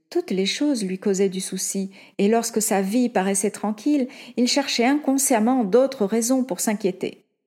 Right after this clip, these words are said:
Son corps lui a parlé doucement, en lui donnant des signes comme des aigreurs d'estomac. Puis il a levé la voix en lui installant une douleur d'estomac constante.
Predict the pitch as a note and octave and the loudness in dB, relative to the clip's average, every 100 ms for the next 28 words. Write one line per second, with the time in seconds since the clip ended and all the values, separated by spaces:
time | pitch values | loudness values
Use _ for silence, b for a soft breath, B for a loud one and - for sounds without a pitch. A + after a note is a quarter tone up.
0 | _ _ _ - - - _ _ - - | _ _ _ -20 -20 -20 _ _ -14 -12
1 | D#3 A3 G#3+ E3+ E3+ E3+ D#3+ D#3+ F#3 G3 | -2 -2 0 0 -2 -2 -2 -4 -4 -2
2 | C#4 D4 C#4 B B _ _ - F3 E3+ | 0 0 -2 B B _ _ -8 -4 -4
3 | E3 D#3+ D#3+ D#3 D#3 D#3+ D#3 D#3+ - - | -4 -6 -4 -4 -4 -4 -6 -8 -10 -14
4 | - _ _ - D#3+ E3 - A3+ G3 F#3+ | -18 _ _ -12 -8 -6 -2 -2 -2 -4
5 | - D#3+ D3+ C#3+ C#3+ D3 E3 D#3+ E3 E3 | -6 -6 -8 -6 -6 -6 -4 -4 -6 -8
6 | - A#3+ A3+ - - _ _ _ _ _ | -4 0 -2 -4 -12 _ _ _ _ _
7 | _ _ _ - C#4 D4+ E3 D3+ C#3 A3+ | _ _ _ -4 -2 -2 -2 -2 0 0
8 | A3 D#3 D#3+ G3+ A#3+ B B B F#3+ G#3+ | 0 -2 -4 -6 -6 B B B -2 2
9 | A3+ C#4+ C#4 A3 G3+ A3+ - F#3+ G3+ C4+ | 2 2 2 2 2 0 0 0 2 4
10 | G#3 G3+ A3 - G#3 G3+ B3+ - _ _ | 2 2 0 0 0 0 -2 -4 _ _
11 | _ - C4 - - - - - | _ -2 0 0 -6 -8 -12 -20